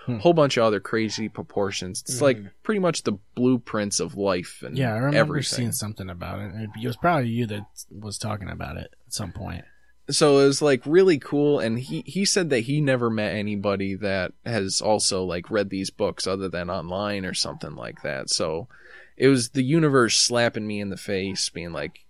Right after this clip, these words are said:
Speaker 2: "I'm putting you in the right place."
Speaker 1: Yeah.
Speaker 2: And, um, the next day, my dad,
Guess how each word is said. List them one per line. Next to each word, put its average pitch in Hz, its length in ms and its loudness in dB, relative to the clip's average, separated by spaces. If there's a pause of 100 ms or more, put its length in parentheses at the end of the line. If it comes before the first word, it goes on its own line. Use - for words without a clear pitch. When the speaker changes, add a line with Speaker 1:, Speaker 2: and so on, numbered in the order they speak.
(140)
Speaker 2:
"I'm 104 140 -4
putting - 240 -4
you 90 180 -6
in 76 100 -10
the 78 120 -8
right 73 240 -6
place." - 600 -6 (440)
Speaker 1:
Yeah. 95 340 -6
Speaker 2:
And, 101 400 -2 (220)
um, 104 480 0 (420)
the 123 160 0
next 120 320 0
day, 110 400 2
my 104 140 -4
dad, 104 440 2